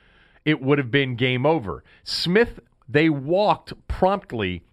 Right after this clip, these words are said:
in four pitches. Hudson walked him in four pitches, so it really didn't work out. And then they had to face Corey Seager,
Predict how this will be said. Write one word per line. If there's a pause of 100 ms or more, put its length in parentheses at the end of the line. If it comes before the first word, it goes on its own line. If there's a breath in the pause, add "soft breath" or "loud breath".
in
four
pitches. (500)
Hudson
walked
him
in
four
pitches,
so
it
really
didn't
work
out. (260 loud breath)
And
then
they
had
to
face
Corey
Seager,